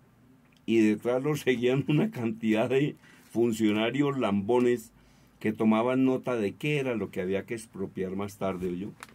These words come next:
Y acabaron con el país. Lo acabaron. Cualquier administración que ataque a la empresa privada acaba con un país.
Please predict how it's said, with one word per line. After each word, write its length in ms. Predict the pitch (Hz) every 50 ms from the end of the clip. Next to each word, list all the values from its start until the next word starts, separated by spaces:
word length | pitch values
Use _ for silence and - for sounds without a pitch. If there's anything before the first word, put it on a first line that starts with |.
| - _ - _ _ - - - _ _ -
Y 80 | 117
acabaron 400 | 117 117 - 127 143 156 165 170
con 160 | 170 170 156 139
el 120 | 127 110
país. 460 | 110 120 127 - - - - - - _ _ _ _ _ _ _ -
Lo 340 | - 107 120 135 156 147 147
acabaron. 560 | 127 110 139 139 143 143 127 98 82 76 - - _ _ _ - - - - - _ _ _ _ _ _ _ _ -
Cualquier 880 | - 131 147 143 143 147 135 - - - 196 220 220 214 202 - - -
administración 1160 | - 175 165 156 160 156 147 147 143 135 - - 131 123 123 - - 131 127 110 90 78 - - _ _ _ _ _ _ _ _ _ _ _ _ _ _ _ _ _ _ _ _ _ -
que 140 | - 151 139
ataque 580 | 135 131 - 190 202 196 - - 120 98 87 - - _ _ _ -
a 140 | 113 117
la 80 | 120 120
empresa 560 | 117 113 110 110 147 156 170 160 160 170 160
privada 520 | - 139 120 127 135 139 156 170 196 254 262 - _ _ _ _ _ _ _ _ _ _ _ _ _ _ _ - _ _ _ -
acaba 640 | - 135 143 139 - - 196 180 165 143 117 - - - _ _ _ _ _
con 160 | - 107 101 107
un 120 | 104 -
país. 460 | - 95 85 82 76 71 - - -